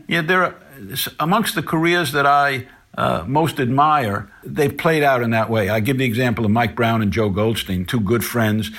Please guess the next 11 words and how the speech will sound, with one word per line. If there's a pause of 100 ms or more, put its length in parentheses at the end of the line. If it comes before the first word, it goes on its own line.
(200)
who've
been, (400)
for
me
personally,
even
though
my, (420)
they're
my
peers,